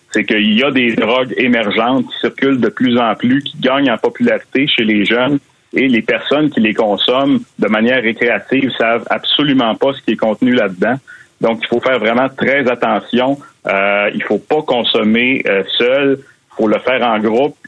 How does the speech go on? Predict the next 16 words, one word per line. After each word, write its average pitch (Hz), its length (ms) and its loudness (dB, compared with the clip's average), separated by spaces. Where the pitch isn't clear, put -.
Il 202 100 0
faut 131 260 -2
qu'il 120 200 -2
y 120 60 2
ait 127 120 2
des 101 720 0
personnes, 131 600 0
idéalement, 127 680 2
qui - 200 -4
ne 107 80 2
consomment 117 460 0
pas 139 160 0
tout - 240 -2
en 117 100 0
même 107 240 0
temps, 135 260 -2